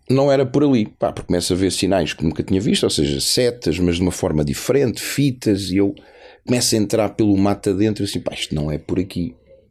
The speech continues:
Só que, eh, uma característica minha é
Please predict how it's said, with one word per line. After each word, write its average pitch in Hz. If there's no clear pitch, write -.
Só -
que, 117
eh, -
uma 78
característica 85
minha 95
é 98